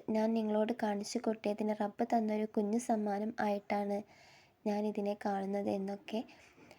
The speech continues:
ഷാന നെഞ്ചുപൊട്ടി കരയുന്നു, കരഞ്ഞു പറയുന്നുണ്ടായിരുന്നു.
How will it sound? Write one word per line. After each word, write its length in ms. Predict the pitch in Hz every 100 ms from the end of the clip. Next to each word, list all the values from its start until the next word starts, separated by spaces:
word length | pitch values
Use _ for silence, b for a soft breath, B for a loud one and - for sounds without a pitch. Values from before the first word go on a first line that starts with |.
| B B _
ഷാന 340 | - 240 220 226 302 b b _ -
നെഞ്ചുപൊട്ടി 580 | 240 233 247 233 - 254
കരയുന്നു, 520 | 277 269 247 214 226 -
കരഞ്ഞു 420 | - 233 226 233 254
പറയുന്നുണ്ടായിരുന്നു. 1000 | 247 220 202 202 190 185 185 - 190